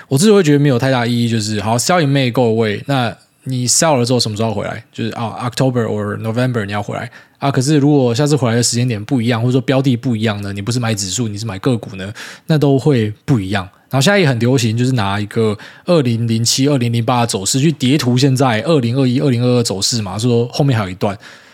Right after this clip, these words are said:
就是这个都是很、很、很奇怪的一个，我觉得跟拔龟没有什么两样的分析方式啊。哦，所以不是说我不觉得它会跌，而是你那个归因要正确，你知道吗？你总不会说什么，我今天走在路上跌倒，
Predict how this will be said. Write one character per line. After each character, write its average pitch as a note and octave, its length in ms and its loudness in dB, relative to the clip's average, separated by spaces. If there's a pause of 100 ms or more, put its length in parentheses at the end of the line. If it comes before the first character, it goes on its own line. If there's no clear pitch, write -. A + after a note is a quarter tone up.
(140)
就 F3+ 100 -4
是 F3+ 160 2
这 F3 160 0
个 D#3+ 80 2
都 C#3+ 120 4
是 D#3 100 2
很、 G#2 180 0
很、 G2 200 -4
很 G#2+ 180 -4
奇 - 280 0
怪 C#3 260 2
的 G#2 140 -2
一 G2 120 -4
个， G#2 280 0 (440)
我 B2+ 100 -4
觉 B2 140 4
得 D3+ 60 4
跟 E3 140 4
拔 G#2 160 0
龟 C3 140 2
没 C3+ 100 4
有 B2+ 80 2
什 A#2+ 60 2
么 A2 80 0
两 G2+ 160 -2
样 A2+ 160 -2
的 G2+ 60 -2
分 G#2+ 180 -2
析 G#2 120 -2
方 G2 180 -4
式 G2 180 -2
啊。 - 140 -10 (120)
哦， G#2+ 140 -4
所 C#3+ 160 2
以 C#3+ 240 4
不 A#2 140 2
是 G#3+ 80 4
说 G3+ 140 4
我 C#3+ 100 4
不 E3 140 2
觉 A#2+ 200 2
得 C3+ 140 2
它 B2+ 220 0
会 C3+ 120 4
跌， G2+ 240 -4
而 B2 80 2
是 F3 200 4 (540)
你 E3+ 100 4
那 A3+ 60 6
个 G#3 100 2
归 F#3+ 240 4
因 G3 140 4
要 F#3 140 4
正 C#3+ 280 2
确， A#2 240 2
你 F#2+ 120 -6
知 G2 80 -4
道 G#2 140 0
吗？ F#2+ 180 -4
你 C#3+ 80 2
总 D3 200 4
不 E3+ 100 4
会 G3 80 6
说 F#3 160 2
什 D#3+ 100 2
么， G#2 260 2 (280)
我 B2 180 2
今 C#3 140 2
天 E3 260 4
走 A#2 140 0
在 B2 100 2
路 C3+ 160 4
上 A#2+ 240 2
跌 C3 240 2
倒， A2+ 380 -4